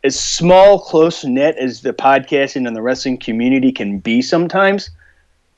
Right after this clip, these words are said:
a lot of the times it can be so big and so large and so beneficial to a lot of people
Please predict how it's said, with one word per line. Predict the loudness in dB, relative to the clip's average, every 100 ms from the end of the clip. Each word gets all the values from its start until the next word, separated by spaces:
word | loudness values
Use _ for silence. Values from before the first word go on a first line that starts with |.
| _ _ _
a | 0
lot | 4 4
of | 4
the |
times | 0 -2 -4 -4 -8
it |
can | -6 -4
be |
so | -4 -2 -2 -2 -6 _ 2
big | 2 2
and | -2
so | -8 -6
large | -4 0 2 2 -2
and | -6
so | -8 -10
beneficial | -6 -4 -4 -2 -2 -2 -6
to | -8
a | -10
lot | -4 0 2 0
of | -6
people | -6 -4 -2 -4 -6